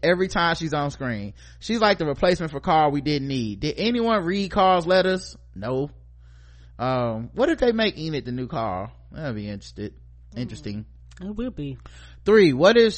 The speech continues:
Speaker 1: Sherry is a part of Georgie's group? Uh, she does, she couldn't, she, she couldn't have gone far. And judging by all the women communities popping up in the past season, I wouldn't be surprised she was.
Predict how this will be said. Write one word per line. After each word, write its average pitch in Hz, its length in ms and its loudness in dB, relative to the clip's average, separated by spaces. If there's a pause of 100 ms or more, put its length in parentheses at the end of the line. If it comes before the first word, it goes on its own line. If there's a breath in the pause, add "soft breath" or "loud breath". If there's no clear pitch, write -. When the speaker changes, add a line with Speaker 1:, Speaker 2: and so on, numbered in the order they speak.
(120)
Speaker 1:
Sherry 180 540 2
is 143 160 0
a 131 80 -2
part 156 360 2
of 127 120 -4
Georgie's 131 400 -2
group? 113 280 -8 (960 soft breath)
Uh, 127 400 0
she 151 180 -6
does, 180 380 2
she - 160 -10
couldn't, 220 380 2
she, 202 200 -4
she - 180 -8
couldn't 233 220 4
have 220 100 0
gone 202 240 4
far. 135 380 -2 (440 soft breath)
And 135 140 -4
judging 196 260 2
by 180 120 4
all 175 160 6
the 151 60 2
women 175 260 -2
communities 165 320 -6
popping 156 300 0
up 170 140 -2
in 151 40 -6
the 139 60 -10
past 139 340 -2
season, 135 260 -6
I 123 80 -4
wouldn't 139 220 -2
be 143 80 -4
surprised 127 420 -4
she 110 80 -10
was. 104 560 -8